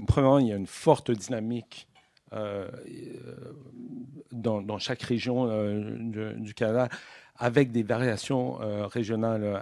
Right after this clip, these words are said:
importantes, des écosystèmes régionaux, euh, et, et pro-,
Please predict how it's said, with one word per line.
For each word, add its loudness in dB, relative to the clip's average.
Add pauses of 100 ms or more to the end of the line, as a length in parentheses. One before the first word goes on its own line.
importantes, 2
des 2
écosystèmes -4 (300)
régionaux, 0
euh, -4 (160)
et, -10
et -6
pro-, -10